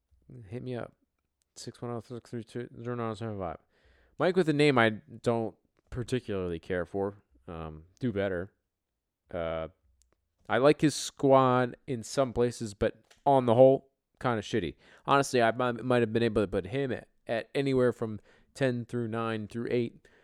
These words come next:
but I chose him here because it felt like, uh, he had enough pop to be trouble.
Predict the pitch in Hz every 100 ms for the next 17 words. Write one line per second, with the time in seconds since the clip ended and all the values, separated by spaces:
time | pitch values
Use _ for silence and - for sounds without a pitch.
0 | _ _ - 117 120 - 123 113 117 113
1 | 120 117 117 _ _ - 117 107 110 -
2 | - 120 110 - 117 107 - 107 104 117
3 | 107 98 123 - - - - - - -
4 | _ _ _ _ _ _ - 101 104 -
5 | 113 117 147